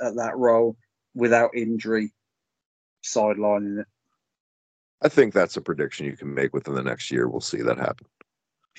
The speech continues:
Speaker 1: Because that title, Travis, has been hot-shotted on and off of every fucking body they can find, and it's,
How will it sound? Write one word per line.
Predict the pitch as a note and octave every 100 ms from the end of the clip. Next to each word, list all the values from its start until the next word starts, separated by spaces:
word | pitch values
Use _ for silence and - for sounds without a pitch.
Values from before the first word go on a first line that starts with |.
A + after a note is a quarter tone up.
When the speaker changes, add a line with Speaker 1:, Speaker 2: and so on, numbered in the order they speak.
| - _ _ _ _ _ _ _ _ _
Speaker 1:
Because | - D3
that | F#3+ A3 -
title, | F3+ G#3 - A#2
Travis, | A2 B2 A2 A2
has | C3
been | - E3 D3+
hot-shotted | E3 - - C#3 G#2+ - G2+ -
on | D3 D3
and | C#3
off | D3+ -
of | A2 -
every | C#3 D#3 - A2+
fucking | - G#2+ - A2+
body | A#2 A2
they | A2+ A2+
can | A2+ A2 -
find, | A#2+ B2 G2+ F#2+
and | - A2+
it's, | - -